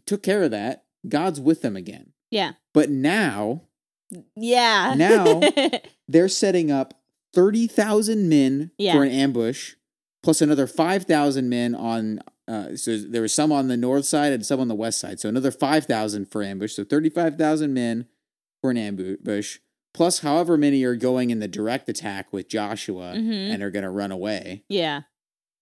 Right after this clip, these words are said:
Speaker 1: And there are only twelve thousand people in Ai.
Speaker 2: Yeah.
Speaker 1: So presumably a maximum of six thousand men,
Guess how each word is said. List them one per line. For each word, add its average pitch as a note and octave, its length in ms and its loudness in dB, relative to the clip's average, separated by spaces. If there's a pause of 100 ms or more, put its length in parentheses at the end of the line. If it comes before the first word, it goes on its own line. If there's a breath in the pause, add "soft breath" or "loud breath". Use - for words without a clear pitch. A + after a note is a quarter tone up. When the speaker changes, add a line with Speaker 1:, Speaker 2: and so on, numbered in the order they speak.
(340)
Speaker 1:
And C3 260 2
there C#3 180 4
are - 80 -2
only E3+ 300 2
twelve E3+ 480 2
thousand D#3 460 2
people A2+ 580 -2 (380)
in B2 280 2
Ai. A2 540 -4 (340)
Speaker 2:
Yeah. F3 280 -2 (200)
Speaker 1:
So C3 200 2
presumably B2 920 0 (600)
a A#2 120 -4
maximum A2 960 -2 (300)
of F#2+ 200 -6
six - 440 -2
thousand A#2+ 680 0
men, G2+ 520 -2